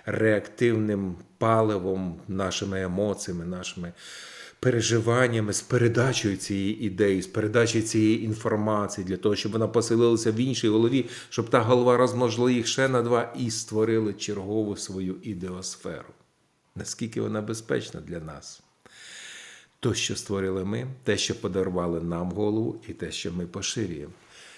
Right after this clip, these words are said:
Наскільки вона безпечна і наскільки вона конструктивна, наскільки вона робить нас сильними. Можете згадати свої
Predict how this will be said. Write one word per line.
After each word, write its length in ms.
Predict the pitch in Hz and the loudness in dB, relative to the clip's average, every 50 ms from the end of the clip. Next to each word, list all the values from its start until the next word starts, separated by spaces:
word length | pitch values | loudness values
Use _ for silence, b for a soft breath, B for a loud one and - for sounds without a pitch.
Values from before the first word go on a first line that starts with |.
| B B B B - | B B B B -12
Наскільки 680 | 104 95 90 90 - - - - 113 107 110 - 110 | -8 -6 -4 -4 -4 -4 -4 -2 -2 -2 -2 0 -2
вона 220 | 98 95 95 95 92 | -2 -2 -2 -4 -4
безпечна 640 | 90 95 92 - - - 117 113 113 - - 95 - - - | -6 -6 -8 -6 -4 -2 -2 -2 -2 -4 -6 -8 -8 -8 -8
і 80 | 117 | -8
наскільки 600 | 98 95 90 82 - - - 110 101 - - 110 | -8 -8 -6 -6 -8 -6 -6 -6 -6 -4 -4 -6
вона 240 | 101 101 95 92 92 | -4 -4 -6 -8 -10
конструктивна, 1300 | - - - 95 92 - - - - - 98 - - - - _ - 104 85 73 71 73 69 69 69 - _ _ _ _ _ _ _ - | -10 -10 -8 -8 -8 -8 -8 -10 -8 -10 -10 -10 -12 -16 -12 _ -2 -2 -2 -2 -6 -10 -14 -14 -16 -18 _ _ _ _ _ _ _ -12
наскільки 500 | - 82 - - - - 98 92 - 98 | -10 -8 -8 -8 -8 -8 -10 -6 -6 -6
вона 220 | 92 92 90 87 | -6 -6 -6 -6
робить 340 | 87 92 87 85 87 87 - | -6 -6 -8 -8 -10 -10 -10
нас 200 | 92 85 82 - | -10 -8 -6 -4
сильними. 720 | - - - - - 107 92 85 78 76 76 71 80 - - _ _ _ b b b b b b b b b b b b b b b | -4 -2 -2 0 0 -2 -2 -4 -8 -10 -14 -16 -18 -20 -20 _ _ _ b b b b b b b b b b b b b b b
Можете 260 | 170 208 214 - 151 | 4 4 4 4 0
згадати 480 | 117 113 117 110 117 110 101 - - 90 | 0 2 2 2 2 2 2 0 -2 -2
свої 580 | - - - 101 104 117 113 107 98 92 - | -2 -2 -2 0 2 4 4 4 4 2 -2